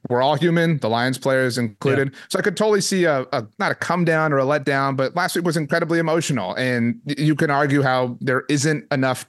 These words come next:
Speaker 1: or a lot or whatever you wanna call it to play for from a Detroit perspective. So, um, that's my kind of wide, uh, prediction. Uh, numerically, quantitatively, I will say that Brandon Aubrey kicks at least ten successful points.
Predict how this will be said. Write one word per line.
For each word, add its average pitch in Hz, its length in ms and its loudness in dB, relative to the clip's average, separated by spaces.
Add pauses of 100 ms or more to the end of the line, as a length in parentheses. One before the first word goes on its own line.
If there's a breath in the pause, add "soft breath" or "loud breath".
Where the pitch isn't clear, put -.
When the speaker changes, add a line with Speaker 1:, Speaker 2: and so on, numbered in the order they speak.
Speaker 1:
or 110 200 0
a 98 60 -2
lot 135 380 0
or 113 120 -2
whatever 151 240 0
you 170 80 0
wanna 147 160 -2
call 127 160 -2
it 110 60 -4
to - 80 -6
play 113 200 -2
for 107 280 -2
from 101 280 -2
a 98 80 -4
Detroit 95 340 -4
perspective. 101 460 -6
So, 101 160 -4 (320 loud breath)
um, 101 260 -2
that's 139 200 0
my 131 200 2
kind 117 180 0
of 98 140 -8
wide, 117 420 -2 (160)
uh, 127 320 0 (280)
prediction. 151 380 -2 (340 loud breath)
Uh, 117 300 0 (160)
numerically, 151 640 2
quantitatively, 151 800 0
I 120 100 0
will 151 140 -2
say 139 220 0
that 127 200 0
Brandon 120 300 0
Aubrey 113 540 0
kicks - 280 -4
at 101 100 0
least 117 240 -2
ten 120 320 0
successful 113 400 -2
points. - 440 -8